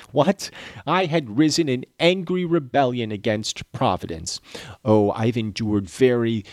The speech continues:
very bitter misery, Nellie. If that creature knew how bitter, he'd be ashamed to cloud its removal with idle petulance. It was kindness for him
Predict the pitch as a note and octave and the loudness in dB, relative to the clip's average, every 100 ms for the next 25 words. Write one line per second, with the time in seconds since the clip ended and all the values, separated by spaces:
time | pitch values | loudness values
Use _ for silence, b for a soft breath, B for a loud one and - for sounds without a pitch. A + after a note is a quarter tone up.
0 | B - F#2+ F#3+ F3 D#3+ D#3 C3+ G2+ _ | B -18 -16 4 6 6 4 0 -4 _
1 | D3 C3 C3 A2+ A#2 G2+ G2 F2+ F2+ G2+ | 0 2 -2 0 0 0 0 -2 -2 0
2 | G2+ E2 E2+ E2 b b b b - G#2+ | 0 0 -6 -8 b b b b -6 -6
3 | - C#3+ D3 - C#3+ B2 B2+ G#2+ B2 C3 | 2 2 2 0 -2 0 -4 -2 0 0
4 | A2+ - A#2 G#2 - - A#2 A#2+ A2 - | 0 -2 -2 -2 -6 0 2 2 0 0
5 | C3 A2+ A#2+ G#2+ - - C#3+ C3+ C3+ A#2+ | 0 0 0 2 2 4 4 2 -4 -6
6 | - - C3+ C3 C3+ A#2+ - - A2 G2 | -6 -4 0 2 2 0 -2 -2 -2 2
7 | A#2 B2+ B2+ A2+ A#2+ - - A2+ A2+ A2+ | 4 4 2 2 2 0 0 0 2 0
8 | G#2 - B2+ - G2 E2+ D#2+ - - b | -2 -2 -2 -2 -6 -6 -8 -8 -8 b
9 | b b b b C#3+ C#3+ - B2 B2+ - | b b b b 2 2 2 -2 -2 -6
10 | - - F3 C#3+ G#2 - - F2 - G#2+ | -6 2 2 2 -2 -4 -2 -4 0 0
11 | D2+ | 0